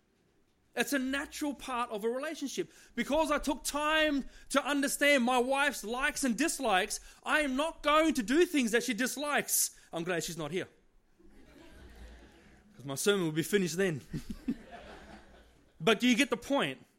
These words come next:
We don't willingly go and do things that we know is going to dislike because we're in that covenant relationship with each other. I was kneeling down on top of your baptismal font here. Please tell me that's a baptismal font.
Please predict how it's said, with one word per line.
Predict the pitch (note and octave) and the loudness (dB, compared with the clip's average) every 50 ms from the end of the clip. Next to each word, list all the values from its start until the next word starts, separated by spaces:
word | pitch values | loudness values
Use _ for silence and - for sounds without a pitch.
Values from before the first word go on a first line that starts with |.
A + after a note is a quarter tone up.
| _ - | _ 0
We | F#3 A#3 | 0 2
don't | F#3 A3+ A3+ B3+ C4 B3+ - G3 E3+ | 4 4 4 4 4 0 -2 -2 2
willingly | G3 C#4+ D#4 D#4 D#4+ D4+ C#4 C4+ C4 A3+ | 4 6 6 6 6 4 4 4 4 4
go | F3 A#3+ B3+ C4+ C#4 C4+ | 4 4 4 6 6 4
and | A#3+ G3 | 4 4
do | A3+ C4+ D#4 D#4 | 6 6 6 6
things | D4+ D4+ D4+ B3 A3 A3 A3+ A#3 F#3 | 4 2 2 2 4 2 2 0 0
that | - A3 A3 G#3 | 0 -2 -2 0
we | G#3+ A3 G#3 | -2 -2 -2
know | G#3 A3 A#3 B3 C4 C#4 C#4 C#4+ C4+ B3 | 0 0 2 4 4 6 4 4 2 -2
is | A#3+ A3+ F#3 F3 | -6 -6 -4 -2
going | A#3 B3 B3+ B3+ A3+ | 0 0 0 0 -2
to | A3 | -4
dislike | F#3+ E3 C#4 C#4+ - - A#3 D4+ D#4+ D#4 A#3+ G3+ G#3 - - - - - _ - | -4 -2 -2 -2 -2 -2 -4 -2 0 0 0 0 -2 -4 -8 -20 -20 -14 _ -8
because | G#3+ - - - D4 D4+ D4 C#4+ C#4+ A#3 F#3+ | -8 -6 -2 0 2 4 4 4 4 2 4
we're | G#3 A#3 A#3+ | 4 2 2
in | C4+ A#3+ B3 B3 A#3 A#3 | 2 0 -2 0 0 0
that | A3 A3 A3 - | 0 -2 -2 -6
covenant | - - C4 C#4+ C#4+ B3 B3+ C#4+ C#4+ C4 B3+ B3+ C4 C4 C4 C4 | -6 0 2 2 2 2 2 2 2 2 2 0 0 0 -2 -2
relationship | G#3+ G#3+ G#3+ G#3 G#3 A3+ C#4 D4+ D4+ - - A3 G#3 F#3 - - - D3+ D3 D#3 - - - _ _ _ _ _ - | 0 0 2 2 0 0 -2 -2 -2 -4 -4 -6 -6 -6 -6 -8 -6 -4 -4 -4 -6 -8 -20 _ _ _ _ _ 0
with | F3 A#3+ A#3 A#3+ | 2 2 2 2
each | B3+ B3 A3+ - C#4 | 0 -2 -2 -4 -8
other. | D#4+ E4 D#4 - - - - _ _ _ _ _ _ _ _ _ - - - - - - - - _ _ _ _ _ _ _ _ _ _ _ - - - - - - - - - - - - - - - - _ _ - - - | -10 -12 -14 -18 -20 -20 -20 _ _ _ _ _ _ _ _ _ -20 -20 -20 -20 -20 -20 -20 -20 _ _ _ _ _ _ _ _ _ _ _ -20 -20 -20 -20 -20 -20 -20 -20 -20 -20 -20 -20 -20 -20 -20 -20 _ _ -20 -18 -12
I | - C3+ | -8 -6
was | C#3 C#3 C#3 D#3 | -6 -6 -6 -4
kneeling | F#3 A3 A#3 A3 G#3 G3+ | -4 -4 -2 -2 -4 -4
down | G3 G#3 G3+ G3 | -4 -4 -4 -4
on | G3 F#3 | -6 -8
top | F#3 G#3 G#3+ F#3+ | -8 -8 -10 -8
of | F#3 F3+ | -8 -8
your | E3+ D#3+ | -6 -4
baptismal | - F#3 F#3 - - A3 A3 A3 G3 F3 D#3 | -4 -6 -6 -6 -8 -8 -8 -8 -8 -8 -10
font | - - E3 D3 C3+ B2+ | -10 -10 -12 -12 -12 -12
here. | C#3+ B2+ A2+ - _ _ _ _ - | -12 -12 -12 -14 _ _ _ _ -2
Please | G3 G3+ - - | -2 -2 -2 -2
tell | G3 E3+ | -6 -6
me | D3+ | -6
that's | C#3+ C3+ C#3 | -8 -10 -10
a | |
baptismal | C3 C#3+ C3+ - C#3+ C3 C3 B2+ | -12 -12 -12 -12 -14 -16 -16 -18
font. | B2 D3 D#3+ | -20 -20 -20